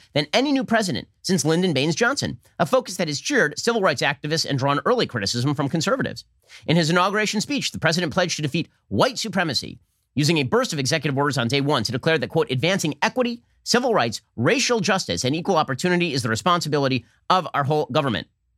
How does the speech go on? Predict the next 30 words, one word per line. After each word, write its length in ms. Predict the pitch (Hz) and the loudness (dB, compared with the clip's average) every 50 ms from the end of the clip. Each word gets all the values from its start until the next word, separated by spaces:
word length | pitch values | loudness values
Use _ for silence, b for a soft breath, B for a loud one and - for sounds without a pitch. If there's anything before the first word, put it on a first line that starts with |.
| _ _ _ _ _ _ _ _ _ _ _ _ | _ _ _ _ _ _ _ _ _ _ _ _
He 100 | - 196 | 0 0
has 100 | 190 - | 0 2
ordered 260 | - 214 240 254 233 | 2 2 2 2 2
his 160 | 208 202 - | 0 -2 0
coronavirus 540 | - 180 190 226 247 240 220 226 226 190 190 | -2 0 0 2 2 2 2 2 0 0 -2
response 360 | 196 - - 220 226 247 - | -6 -2 2 2 2 2 0
team 160 | - - 107 98 | -4 -4 -4 -2
to 80 | - | -2
ensure 220 | 139 117 - 151 135 | -2 0 0 0 0
that 180 | 131 131 127 | 0 0 -2
vaccines 580 | 110 135 135 135 - - 208 226 170 139 143 127 | 0 -2 -2 -2 -2 -2 0 2 2 2 2 2
are 100 | 139 151 | 0 -2
distributed 480 | 151 135 - - 170 156 156 175 165 - | 0 -2 -2 -2 -2 0 0 0 0 0
equitably, 480 | - 247 - 233 202 135 123 90 - - _ _ _ _ _ _ | 0 0 2 2 0 0 -2 -6 -8 -10 _ _ _ _ _ _
not 120 | - 110 147 | 2 2 2
on 60 | 180 | 4
the 60 | 196 | 2
basis 220 | 202 190 180 180 170 | 0 0 -2 -2 -2
of 100 | 147 151 | -2 0
risk, 320 | 220 208 156 123 - _ _ _ _ _ _ - | 0 0 0 -2 -6 _ _ _ _ _ _ -2
equitably. 500 | 220 226 - 226 254 269 - 107 - - - _ _ _ _ _ _ _ _ _ _ _ _ _ _ _ _ _ _ _ | -2 0 2 0 0 0 0 -2 -4 -6 -10 _ _ _ _ _ _ _ _ _ _ _ _ _ _ _ _ _ _ _
His 140 | - 160 151 | 0 2 4
one 160 | 190 220 214 | 4 2 2
point 180 | 165 208 180 170 | 2 0 2 2
nine 200 | 170 196 220 190 | 2 2 2 0
trillion 340 | - 214 240 240 208 160 | 2 2 2 2 2 2
dollars 260 | 127 110 127 139 131 139 | 2 2 2 0 0 0
recovery 380 | 147 - 202 254 208 202 147 | -2 0 0 0 0 0 -4
plan 380 | 104 110 123 101 87 73 127 - _ _ _ _ | -2 -4 -4 -4 -4 -4 -6 -10 _ _ _ _
targets 400 | - - 233 254 240 160 117 - | 0 2 2 2 2 -2 -6 -8